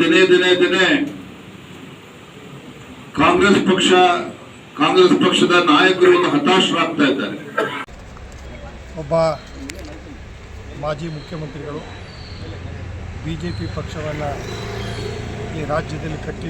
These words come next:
Speaker 2: ಬೆಳೆಸಿದಂಥ ರಾಜಕೀಯ ಮುತ್ಸದ್ದಿಯಾದಂಥ ಯಡಿಯೂರಪ್ಪನವರ ಸುಪುತ್ರರಾದಂಥ ರಾಜ್ಯ ಬಿ ಜೆ ಪಿ ಅಧ್ಯಕ್ಷರಾದಂಥ ಬಿ ವೈ ವಿಜೇಂದ್ರ ಅವರು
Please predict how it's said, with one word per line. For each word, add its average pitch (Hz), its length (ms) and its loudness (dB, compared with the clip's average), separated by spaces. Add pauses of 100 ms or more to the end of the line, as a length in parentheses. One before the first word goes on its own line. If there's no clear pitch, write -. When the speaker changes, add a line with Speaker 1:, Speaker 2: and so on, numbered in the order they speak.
(100)
Speaker 2:
ಬೆಳೆಸಿದಂಥ 147 440 -8 (1200)
ರಾಜಕೀಯ 151 480 -8 (100)
ಮುತ್ಸದ್ದಿಯಾದಂಥ 143 720 -8 (1400)
ಯಡಿಯೂರಪ್ಪನವರ 151 640 -8 (100)
ಸುಪುತ್ರರಾದಂಥ 143 840 -10 (1500)
ರಾಜ್ಯ 151 340 -8
ಬಿ 147 140 -8
ಜೆ 151 180 -10
ಪಿ 151 160 -10
ಅಧ್ಯಕ್ಷರಾದಂಥ 143 680 -10 (1040)
ಬಿ 151 120 -10 (300)
ವೈ 147 100 -8 (120)
ವಿಜೇಂದ್ರ 143 420 -10
ಅವರು 143 160 -12